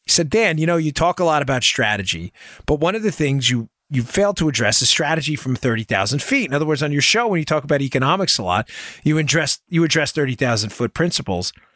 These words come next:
and you avoid a lot of wonkery," which they said I really appreciate. "But what's your longer-term strategy on the political side?" And I have mentioned this a long time ago on the show, and I haven't mentioned it since.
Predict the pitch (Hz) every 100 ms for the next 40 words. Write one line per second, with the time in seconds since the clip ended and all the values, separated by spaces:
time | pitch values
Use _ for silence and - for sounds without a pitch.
0 | _ - 147 147 127 127 113 160 170 147
1 | 143 139 127 127 175 220 - 117 92 104
2 | 120 - - 135 - 135 131 147 156 -
3 | 220 - 151 90 _ _ _ - - -
4 | - - 185 190 254 - 262 214 202 190
5 | 185 - 170 160 - 170 165 165 135 101
6 | 104 123 131 196 220 - 123 - 85 -
7 | 156 160 165 - 262 370 226 196 175 170
8 | 151 143 - 95 107 123 139 139 143 143
9 | 139 127 127 127 117 107 98 95 95 -
10 | 110 95 90 - 135 135 123 120 113 -
11 | 101 - - 85 69